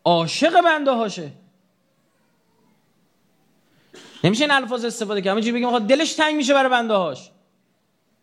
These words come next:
دوست داره بیاد در خونش صداش بزنه. ما قلبمون خیانت می‌کنه. برای خدا نیست.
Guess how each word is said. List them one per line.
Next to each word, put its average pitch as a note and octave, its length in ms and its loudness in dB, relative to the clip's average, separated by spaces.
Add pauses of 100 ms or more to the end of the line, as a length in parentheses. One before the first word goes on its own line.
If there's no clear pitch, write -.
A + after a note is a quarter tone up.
(1600)
دوست F#3 180 2
داره C4+ 140 4
بیاد C#4+ 120 -2
در C#4 180 2
خونش B3+ 340 -6
صداش C4+ 600 0
بزنه. B3 720 -2 (3750)
ما D#3 160 4
قلبمون F3 480 -4
خیانت A#2+ 560 -10
می‌کنه. - 220 -20 (1300)
برای A#2+ 200 0
خدا A#2 240 -4
نیست. G#2+ 340 -10